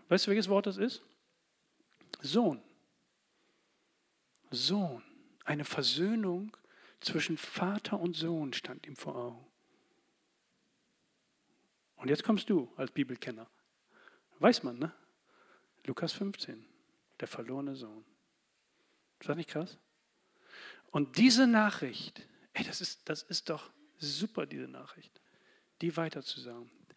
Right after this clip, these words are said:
Und deswegen sagt er, „Bitte auf der ganzen Welt verbreiten, verbreiten, verbreiten.“ Und wisst ihr, ich wünsche mir auch, dass Gott einen, einen, einen Post-it-Sticker an den Himmel klebt und sagt, „Hier, das ist der Weg.“ Das wünsche ich mir. Aber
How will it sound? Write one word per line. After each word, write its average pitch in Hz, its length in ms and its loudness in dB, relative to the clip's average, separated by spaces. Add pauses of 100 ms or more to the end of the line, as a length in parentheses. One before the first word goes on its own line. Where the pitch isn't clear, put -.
(260)
Und - 80 -6
deswegen 180 260 6
sagt 185 240 8
er, 147 120 2 (480)
„Bitte 190 440 6
auf 180 120 2
der 175 120 6
ganzen 202 540 2
Welt 196 260 0
verbreiten, 170 920 -4
verbreiten, 180 840 -4
verbreiten.“ 165 680 -4
Und 165 160 2 (400)
wisst - 160 2
ihr, - 80 2
ich - 120 -2
wünsche 202 220 2
mir - 80 0
auch, 196 140 0
dass - 240 -2
Gott 175 180 2
einen, 175 240 0
einen, 165 400 -2
einen 156 100 -4
Post-it-Sticker 208 720 4
an 156 60 0
den 156 120 2
Himmel 220 260 6
klebt 208 300 4
und 175 120 2
sagt, 180 240 2
„Hier, 185 160 8
das 175 180 4
ist - 120 -6
der 156 140 4
Weg.“ 127 200 -4
Das - 160 -2
wünsche 202 220 0
ich - 100 -10
mir. 139 180 -6
Aber 156 180 2